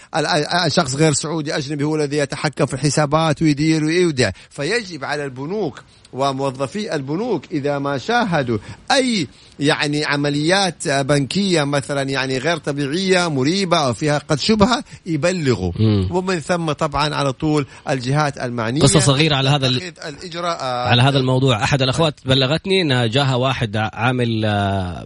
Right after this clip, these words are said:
Speaker 2: عربي
Speaker 1: مم.
Speaker 2: وفتحت م-، مؤسسة مقاولات، وهو اللي بيدير الشغل كله، هو بيعطيها نسبة، هي بي-،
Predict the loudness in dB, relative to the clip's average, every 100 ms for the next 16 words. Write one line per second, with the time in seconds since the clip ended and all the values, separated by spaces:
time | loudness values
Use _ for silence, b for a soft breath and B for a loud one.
0 | -6 0 2 2 -2 -4 -12 -16 -6 -2
1 | 2 2 2 0 0 -2 -2 -2 0 0
2 | -2 0 2 2 2 2 2 2 4 2
3 | 0 -2 -2 -2 -2 -4 -4 -4 -2 0
4 | 0 2 0 0 0 0 2 2 0 0
5 | 2 2 0